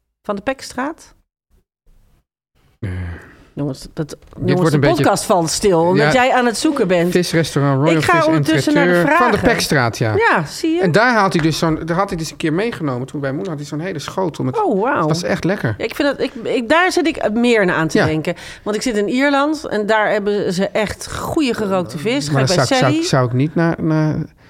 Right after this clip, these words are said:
Speaker 1: Nee,
Speaker 2: Royal
Speaker 1: dat,
Speaker 2: Vis gaan.
Speaker 1: nee, daar ga ik dan niet. Maar ik dacht
Speaker 2: Ja.
Speaker 1: ineens van, oh, ik vind dat wel een heel leuk idee voor een feestje.
Speaker 2: Ja.
Speaker 1: Ehm, ik wou eigenlijk naar de vragen, Teun. We hebben
Speaker 2: Ik vind het heel
Speaker 1: enorm
Speaker 2: goed.
Speaker 1: veel vragen. Ehm, en,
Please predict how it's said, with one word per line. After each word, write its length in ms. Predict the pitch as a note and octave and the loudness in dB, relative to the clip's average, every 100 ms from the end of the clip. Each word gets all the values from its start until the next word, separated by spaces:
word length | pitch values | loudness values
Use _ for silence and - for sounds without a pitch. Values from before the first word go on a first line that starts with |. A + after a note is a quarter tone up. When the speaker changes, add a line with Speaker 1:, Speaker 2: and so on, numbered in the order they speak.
| - | -8
Speaker 1:
Nee, 180 | F3+ F#3 | 0 2
Speaker 2:
Royal 240 | F3 E3 | 4 2
Speaker 1:
dat, 40 | C3+ | 2
Speaker 2:
Vis 240 | - B2 - | 0 0 0
gaan. 200 | A2+ A2+ | 0 0
Speaker 1:
nee, 420 | A#3+ G#3+ G#3+ A#3+ | 0 2 0 -2
daar 100 | A3 | -4
ga 140 | G#3 | -4
ik 100 | G3 | -4
dan 120 | G3 | -2
niet. 220 | F#3 G#3 G#3+ | -4 -4 -4
Maar 160 | F#3 | -4
ik 140 | F#3 - | -4 -6
dacht 200 | G3+ - | -6 -2
Speaker 2:
Ja. 60 | |
Speaker 1:
ineens 280 | G3+ G3 F#3+ | 0 0 -4
van, 200 | G3 - | -10 -6
oh, 100 | A3 | -6
ik 60 | G3 | -4
vind 140 | G3+ | -4
dat 120 | F#3+ | -4
wel 160 | F#3 G3+ | -4 -6
een 80 | F#3+ | -4
heel 180 | G3 G#3+ | -4 -4
leuk 200 | F#3 G3+ | -4 -4
idee 260 | F3+ F3 | -4 -6
voor 120 | F3 | -6
een 80 | E3 | -10
feestje. 420 | - F3 D#3+ - - - - | -8 -10 -10 -16 -20 -20 -4
Speaker 2:
Ja. 200 | D#3 A2+ - - - - | -2 -2 -4 -16 -20 -8
Speaker 1:
Ehm, 920 | - B3+ B3+ B3+ C4 B3+ B3+ B3+ B3 B3 B3 - _ _ _ _ _ _ _ _ | -2 2 2 2 0 0 0 -2 -2 -4 -6 -12 _ _ _ _ _ _ _ _
ik 120 | C4 C4 | -2 0
wou 140 | C4+ | 2
eigenlijk 180 | A#3+ A#3 | 2 0
naar 120 | G#3+ | -4
de 60 | F#3 | -4
vragen, 300 | B3+ A#3+ - | -4 -4 -6
Teun. 240 | - D#3+ G3+ | -10 -12 -6
We 60 | G3+ | 0
hebben 180 | G3+ | 0
Speaker 2:
Ik 60 | G3+ | 2
vind 160 | G3 E3 | 2 4
het 100 | E3 | 4
heel 80 | |
Speaker 1:
enorm 200 | C4+ F4 | 4 4
Speaker 2:
goed. 100 | G4 | 2
Speaker 1:
veel 120 | C4 G3+ | 2 0
vragen. 460 | F#3+ E3+ G3+ D#4 A4+ - - - - - | 2 0 2 -2 -2 -10 -18 -16 -16 -6
Ehm, 580 | - A3+ A3+ A3+ A3+ A3+ | 0 2 2 2 0 -2
en, 760 | - A3 A3 G#3+ G#3+ G#3+ G#3 | 0 2 2 2 2 0 0